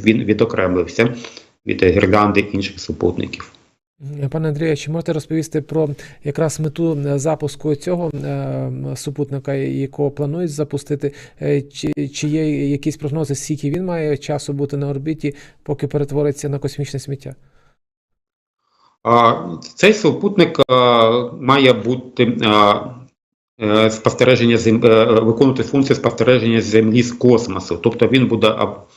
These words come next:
Speaker 1: обладнаний оптичною камерою, і це його буде основна функція. Ця камера буде надавати можливість на тій висоті, яку він буде виведений в космос, а це, е, трошечки більше п'ятисот кілометрів над поверхнею Землі,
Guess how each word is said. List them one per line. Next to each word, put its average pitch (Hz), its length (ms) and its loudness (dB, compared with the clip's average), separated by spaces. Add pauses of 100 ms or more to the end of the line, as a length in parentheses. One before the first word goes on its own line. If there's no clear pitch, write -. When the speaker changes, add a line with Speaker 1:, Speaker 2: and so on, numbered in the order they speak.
(200)
Speaker 1:
обладнаний 110 680 2
оптичною 98 680 -2
камерою, 117 640 4 (680)
і - 60 -8
це - 160 4
його 113 180 2
буде 110 220 0
основна 107 480 0
функція. 139 640 2 (440)
Ця 143 180 0
камера 123 440 4
буде 110 400 2
надавати 110 760 2
можливість 107 800 2 (1000)
на 113 120 4
тій 127 160 4
висоті, 117 300 2
яку 110 240 2
він 104 160 0
буде 95 160 4
виведений 104 420 2
в 98 60 -4
космос, 180 320 4
а 104 60 0
це, 113 220 4
е, 101 260 2
трошечки 104 380 0
більше 104 220 0
п'ятисот 101 420 0
кілометрів 160 600 2
над 139 360 0
поверхнею 135 440 4
Землі, 123 420 2